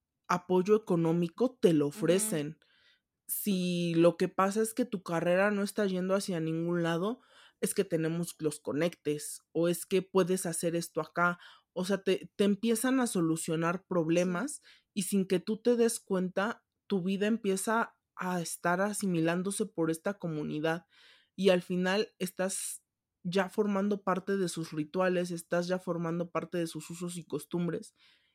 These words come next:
Speaker 1: Y esto en principio suena bien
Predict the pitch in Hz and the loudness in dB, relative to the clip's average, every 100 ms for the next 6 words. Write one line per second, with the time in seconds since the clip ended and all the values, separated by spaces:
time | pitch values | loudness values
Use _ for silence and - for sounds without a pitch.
0 | _ - 226 240 - 269 262 202 214 196 | _ 0 2 2 2 2 2 2 0 2
1 | 220 220 247 240 269 330 - 196 185 180 | 2 2 0 0 -2 -2 -2 0 0 -2
2 | 190 208 _ _ _ _ _ _ _ _ | -2 -6 _ _ _ _ _ _ _ _
3 | 196 269 349 214 175 | 0 4 4 4 -2